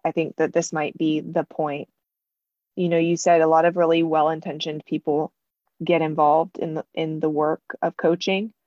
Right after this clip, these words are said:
and of leadership in general.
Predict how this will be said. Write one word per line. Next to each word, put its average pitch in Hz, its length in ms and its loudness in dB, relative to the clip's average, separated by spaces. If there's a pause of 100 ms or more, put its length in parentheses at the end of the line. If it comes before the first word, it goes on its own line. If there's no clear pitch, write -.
(580)
and 160 420 0
of 156 240 2 (320)
leadership 202 600 4
in 170 160 -6
general. 175 500 -4